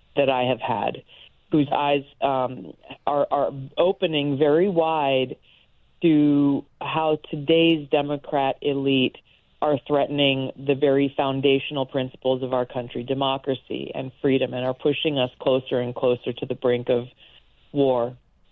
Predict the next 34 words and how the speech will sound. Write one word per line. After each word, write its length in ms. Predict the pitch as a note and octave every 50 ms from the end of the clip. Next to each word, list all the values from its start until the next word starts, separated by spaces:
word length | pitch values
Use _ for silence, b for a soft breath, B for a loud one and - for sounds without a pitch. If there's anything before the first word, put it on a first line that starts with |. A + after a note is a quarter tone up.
| _ _ _ _ _ _ _ _ _ _ _ -
There's 180 | D#3 D3+ D3 C#3+
a 60 | E3
clear 240 | - - F#3 F3 E3+
choice 300 | - - E3+ D#3 D#3 -
in 100 | D#3 C#3+
this 120 | C#3+ C3 -
election. 480 | - C#3+ C3 C3 B2+ - - - C3 C3
I'm 260 | - C#3+ D3 D3 D3+
hoping 520 | D3+ C#3 D3 D3 D3 D3 D3+ C#3+ C#3 C#3 C3
both 220 | C3+ C3+ C3+ - -
through 140 | D3+ C#3+ C3
my 240 | C3+ C3 B2+ B2+
book, 400 | B2 B2 B2 D#3 E3+ F3 F3 - b b b b b b b _ _
For 80 | - D#3+
Love 220 | D3 D#3 D#3 D#3+
of 160 | F3 E3 -
Country, 560 | - - F3+ E3 D#3 - - E3 D#3 D3+ D3+ - -
as 180 | D3 C#3+ C#3 C3+
well 300 | C#3 C#3+ C#3+ C#3+ C#3+ D3
as 180 | C#3+ C#3+ C#3 C3+ _ _
through 180 | C#3+ C3+ B2 A#2 _
speaking 560 | _ - G3 F#3+ F3+ - F#3+ E3+ E3 D#3+ D#3+
and 260 | C3+ B2 B2 B2 C3
media, 300 | D3 E3+ F#3+ F3 F3+ E3+ -
every 300 | - F#3+ F#3 A#3 C4 B3
platform 540 | - - G3 F3+ F3+ - _ F3+ E3+ D#3+ D#3+
available 680 | C#3+ C#3+ D3 D3 D3 D3 C#3 C#3 C#3+ C#3 C3+ C3+ C3 b b b b b b b _ -
to 80 | D#3+ D3
help 320 | C3+ E3 E3 D#3+ - -
continue 420 | - D#3+ D#3 C#3+ - E3 E3+ E3+
to 140 | E3+ E3+ E3+ - -
sound 320 | - D#3 C#3+ D3 D3 D3 D3
that 160 | C#3+ C#3 C#3
alarm, 560 | C#3 C3+ C#3 C3+ C3 C3 C3 B2+ B2+ B2+ C3